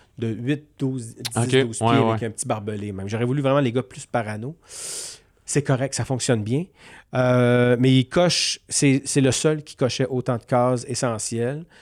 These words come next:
Speaker 1: euh, à l'histoire. Puis, euh, on a cherché beaucoup, puis curieusement, je l'ai trouvé,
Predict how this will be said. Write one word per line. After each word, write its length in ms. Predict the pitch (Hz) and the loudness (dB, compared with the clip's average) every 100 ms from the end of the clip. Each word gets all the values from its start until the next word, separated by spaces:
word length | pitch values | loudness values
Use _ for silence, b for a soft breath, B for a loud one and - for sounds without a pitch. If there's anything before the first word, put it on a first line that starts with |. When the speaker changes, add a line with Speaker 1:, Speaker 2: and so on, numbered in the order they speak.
| b b - | b b -8
Speaker 1:
euh, 540 | 117 113 113 110 107 110 | -6 -4 -6 -8 -10 -8
à 80 | 123 | -6
l'histoire. 540 | 113 - 127 117 143 180 _ _ b b b b b - | -6 -6 -2 -2 -4 -10 _ _ b b b b b -16
Puis, 360 | - 123 120 | -8 -4 -2
euh, 600 | 120 117 110 110 110 110 113 | 0 0 -2 -4 -6 -6 -8
on 160 | 120 113 | -6 -4
a 40 | |
cherché 300 | - 127 156 | -2 -2 -2
beaucoup, 260 | 127 - 190 | -6 -8 -10
puis 160 | 143 _ | -10 _
curieusement, 440 | - 175 156 127 147 | -2 0 0 0 -2
je 80 | 139 | -4
l'ai 60 | |
trouvé, 440 | 120 - 120 139 | -6 -8 -8 -8